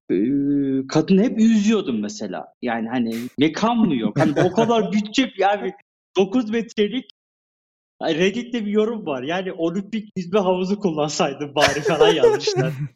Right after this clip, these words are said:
Speaker 1: Hani a-, anlatabiliyor muyum? Hani biraz böyle bazı şeyler eksik kalmış.
Speaker 2: Aynen, e, aynen ama işte, e, hani, hani yine mekanların içerisinde de o kreatif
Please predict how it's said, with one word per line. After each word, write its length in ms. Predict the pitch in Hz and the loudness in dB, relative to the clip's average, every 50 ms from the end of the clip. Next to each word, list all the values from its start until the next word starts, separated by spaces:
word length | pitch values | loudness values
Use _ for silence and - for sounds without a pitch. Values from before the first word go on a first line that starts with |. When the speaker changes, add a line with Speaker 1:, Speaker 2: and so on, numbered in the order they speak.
| _ _ _ _ _ - - 269 - - - - - - _ _ - 226 - | _ _ _ _ _ -4 -2 -2 -2 -2 -6 -16 -18 -20 _ _ -2 -2 0
Speaker 1:
Hani 300 | 151 147 151 165 160 143 131 - | 2 2 2 2 0 0 -4 -4
a-, 300 | - 170 180 170 170 160 | -2 -2 0 0 2 0
anlatabiliyor 680 | 165 180 196 202 196 233 208 202 202 208 220 240 240 220 | 2 2 0 0 2 2 0 2 0 -2 -2 -2 -2 -2
muyum? 240 | 185 151 135 131 143 | -2 -2 -2 -2 -2
Hani 400 | 147 139 131 135 131 131 135 131 _ _ _ _ _ _ _ _ _ _ _ _ _ _ _ - | -2 -2 -2 -2 -2 -4 -6 -10 _ _ _ _ _ _ _ _ _ _ _ _ _ _ _ -4
biraz 260 | - 180 196 190 175 | -2 0 0 0 0
böyle 280 | 180 202 202 196 185 147 | -2 -2 -2 -2 -2 0
bazı 280 | 175 180 190 190 190 | 0 0 0 0 -2
şeyler 240 | 190 190 190 190 196 | -2 -2 -2 -2 -4
eksik 460 | - - 151 - - - 190 180 - | -4 -6 -6 -6 -6 -8 -8 -8 -8
kalmış. 240 | - 131 110 104 104 - _ _ _ _ _ _ _ _ _ _ _ _ _ _ _ _ _ _ _ _ _ _ _ _ _ _ _ 302 | -8 -10 -10 -10 -12 -16 _ _ _ _ _ _ _ _ _ _ _ _ _ _ _ _ _ _ _ _ _ _ _ _ _ _ _ -6
Speaker 2:
Aynen, 360 | 247 175 196 190 175 - - _ _ | -4 -2 -2 -2 -2 -6 -10 _ _
e, 320 | 277 190 - 202 175 185 - | -10 -6 -2 -2 -2 -2 -2
aynen 280 | 202 208 247 247 202 165 | -2 -2 0 0 0 -2
ama 180 | 185 240 262 | -2 -2 -4
işte, 220 | 233 - - 233 220 | -4 -2 0 0 0
e, 380 | 214 - - 285 160 - - 180 | 0 -2 -4 -6 -6 -4 -2 0
hani, 200 | 190 226 226 190 | 0 2 0 0
hani 340 | 151 170 214 226 214 190 | 0 0 0 2 2 0
yine 140 | 240 254 254 | 0 0 0
mekanların 640 | 208 202 208 190 - 214 208 208 214 214 208 214 214 | 0 0 0 0 0 0 0 2 0 0 0 0 -2
içerisinde 640 | 202 - 202 196 185 190 - 202 190 185 214 226 | -2 0 0 0 0 0 0 0 2 2 0 0
de 100 | 190 185 | 0 0
o 340 | 156 147 143 143 143 - - - | 0 0 0 -2 -2 -6 -10 -6
kreatif 640 | - 175 156 156 151 156 156 - 151 139 - - | -4 -2 0 0 -2 -2 -4 -6 -8 -8 -10 -14